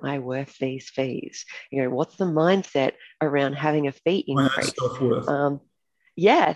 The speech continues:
Speaker 1: self-worth. It all comes down to that. So it's like, we need to work out the mindset of that.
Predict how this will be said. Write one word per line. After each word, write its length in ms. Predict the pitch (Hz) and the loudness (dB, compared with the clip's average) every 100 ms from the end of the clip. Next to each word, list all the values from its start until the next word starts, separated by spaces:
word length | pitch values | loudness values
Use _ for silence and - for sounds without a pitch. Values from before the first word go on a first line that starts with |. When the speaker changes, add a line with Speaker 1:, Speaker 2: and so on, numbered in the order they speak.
| - | 2
Speaker 1:
self-worth. 360 | 185 185 175 | 0 2 0
It 80 | 147 | 2
all 140 | - 175 | 2 2
comes 220 | 196 180 | 0 -2
down 140 | 180 175 | -4 -2
to 80 | |
that. 200 | 180 156 - | -2 -2 -4
So 100 | 151 | -10
it's 140 | 147 | -4
like, 180 | 156 156 | -4 -2
we 80 | 160 | 0
need 200 | 160 165 | 0 0
to 100 | 175 | 0
work 260 | 160 160 165 | 0 0 -2
out 180 | 156 - | -2 -2
the 60 | |
mindset 420 | 160 180 208 - 147 | 0 2 2 -2 -4
of 60 | |
that. 160 | - | -4